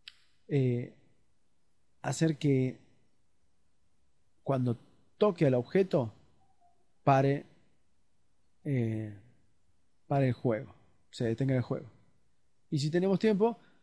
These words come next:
también haremos que el, eh, la dificultad del juego se vaya incrementando, es decir, que las cajas vayan cayendo cada vez más rápido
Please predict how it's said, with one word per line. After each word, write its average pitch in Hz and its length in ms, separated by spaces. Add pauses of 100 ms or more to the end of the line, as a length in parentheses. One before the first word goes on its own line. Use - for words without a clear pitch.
(220)
también 143 280
haremos 165 320
que 160 260 (260)
el, 139 400 (120)
eh, 131 360 (840)
la 143 160
dificultad 143 720
del 139 160
juego 147 520 (480)
se - 160
vaya 135 160
incrementando, 123 840 (120)
es - 60
decir, 143 260
que 131 200 (680)
las 113 240
cajas 147 380
vayan 131 260
cayendo 135 360
cada 151 260
vez 151 200
más 151 320
rápido 160 500